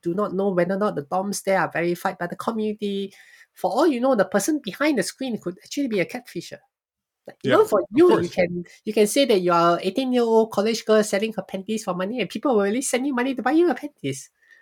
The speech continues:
Speaker 2: Right.
Speaker 1: <laughs> And
Speaker 2: Right, right.
Speaker 1: <laughs>
Speaker 2: Oh, oh, I, I mean, I experienced, I, I experienced a lot of,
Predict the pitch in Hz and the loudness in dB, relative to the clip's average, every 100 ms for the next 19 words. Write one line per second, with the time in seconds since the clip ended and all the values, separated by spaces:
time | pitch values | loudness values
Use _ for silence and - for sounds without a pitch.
0 | _ _ - 147 120 - _ _ _ - | _ _ -2 0 0 -6 _ _ _ -12
1 | - - - 370 - - - - - 240 | -12 -6 -2 -2 -6 -20 -20 -10 0 2
2 | 226 139 170 151 110 _ _ _ 208 - | 2 0 -2 -2 -6 _ _ _ -4 -4
3 | 349 - 466 480 453 - - - - _ | -12 -6 -6 -4 -6 -8 -18 -18 -18 _
4 | 214 190 196 156 170 175 165 160 185 240 | 0 2 2 2 2 0 0 0 2 0
5 | - 190 156 - 170 180 - 156 156 160 | 2 2 2 0 0 0 0 0 0 0
6 | - 127 - - 120 123 127 117 98 | -2 -2 -4 -8 -4 -2 0 -2 -6